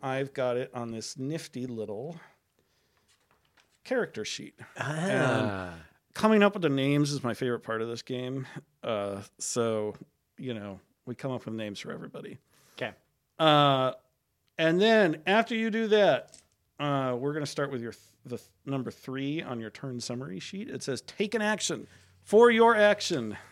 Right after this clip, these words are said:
Speaker 1: you
Speaker 2: Ah.
Speaker 1: have three options. You can discover something new." That means draw something new on the map and describe what it is,
Speaker 2: Mm-hmm.
Speaker 1: right?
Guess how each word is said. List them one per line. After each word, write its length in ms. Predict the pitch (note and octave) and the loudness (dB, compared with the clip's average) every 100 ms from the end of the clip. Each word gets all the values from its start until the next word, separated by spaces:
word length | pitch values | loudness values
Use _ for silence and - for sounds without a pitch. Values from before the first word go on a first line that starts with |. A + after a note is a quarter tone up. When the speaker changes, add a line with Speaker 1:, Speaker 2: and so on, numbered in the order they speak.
| - | -16
Speaker 1:
you 260 | - D3+ A3 | -8 0 2
Speaker 2:
Ah. 60 | |
Speaker 1:
have 580 | F3 F3+ D3 B2+ A2 - - _ _ | 4 4 4 4 -2 -12 -20 _ _
three 420 | - D#3+ F#3 G3 | -10 -6 -2 0
options. 840 | F3 D#3+ - B2 G2 - - - - _ _ _ - | 0 0 -4 -12 -14 -18 -18 -20 -20 _ _ _ -12
You 140 | D#3 | -10
can 180 | F3 E3 | -6 -4
discover 580 | B2 - - G#3 A3 G#3+ | -4 -4 0 0 2 0
something 460 | - F#3+ F#3 F3 D#3+ | 2 0 0 0 0
new." 320 | D3 G#2+ G2 | 0 -2 -4
That 180 | C#3+ C3+ | -4 -4
means 200 | C3+ - | -6 -2
draw 180 | B2 | 0
something 340 | A#2+ A#2+ A2 A2+ | 0 -2 -4 -4
new 160 | A2+ | -4
on 100 | A2 | -6
the 60 | G2+ | -6
map 280 | G#2 G#2 - | -6 -8 -8
and 100 | G2+ | -10
describe 380 | - - G#2 G#2 | -8 -4 -4 -4
what 120 | F#2+ | -10
it 80 | - | -12
is, 380 | - - - - | -12 -12 -12 -10
Speaker 2:
Mm-hmm. 260 | G2+ D#3 F#3 _ _ | -4 -4 -6 _ _
Speaker 1:
right? 260 | A#2 A#2 | -8 -6